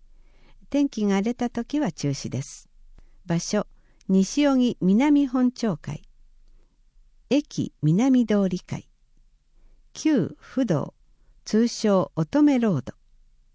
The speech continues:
内容、おわら節の歌と楽器に合わせた町流し、組踊り。参加費無料。申し込み、当日直接会場へ。問い合わせは、西荻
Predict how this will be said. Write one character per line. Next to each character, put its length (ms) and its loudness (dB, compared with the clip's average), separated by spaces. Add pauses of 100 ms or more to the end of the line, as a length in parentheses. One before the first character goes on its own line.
(540)
内 320 2
容、 320 0 (380)
お 100 0
わ 160 2
ら 120 0
節 300 -2
の 160 2
歌 300 -2
と 260 -4 (140)
楽 260 -2
器 140 0
に 160 2
合 80 0
わ 100 -2
せ 160 -6
た 240 -8 (140)
町 340 -2
流 220 2 (100)
し、 260 -16 (380)
組 380 4
踊 260 -2
り。 100 -12 (800)
参 300 -2
加 100 -4
費 180 -2
無 140 0
料。 300 -2 (720)
申 180 4
し 120 -8
込 180 0
み、 160 0 (360)
当 200 2
日 240 -2
直 260 -8
接 260 -4
会 240 0
場 280 -2
へ。 120 -6 (760)
問 180 2
い 60 2
合 60 2
わ 100 0
せ 180 -2
は、 180 0 (300)
西 420 0
荻 300 2